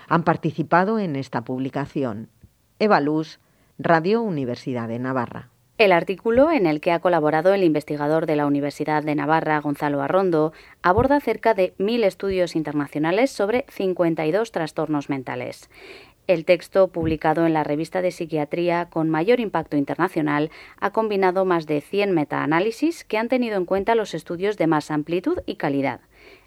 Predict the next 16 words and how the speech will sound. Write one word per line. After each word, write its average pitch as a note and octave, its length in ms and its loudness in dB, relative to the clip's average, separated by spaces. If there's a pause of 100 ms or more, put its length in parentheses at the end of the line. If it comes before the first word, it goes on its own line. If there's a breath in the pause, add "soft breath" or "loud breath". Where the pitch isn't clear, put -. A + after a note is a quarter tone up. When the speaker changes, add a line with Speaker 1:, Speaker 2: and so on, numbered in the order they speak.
Speaker 2:
En G3+ 120 -2
total, C#4 360 4
se G3+ 140 0
abarcan F#3 420 2
casi F#3 320 -2
mil A3 240 0
investigaciones F3+ 800 0
que F3 120 -4
reportan F#3+ 500 0
ensayos E3+ 420 -4
clínicos F#3+ 580 2
con D#3+ 320 0
miles G3 320 0
de D3 120 -4
pacientes D#3 480 -2
incluidos. C3+ 640 -4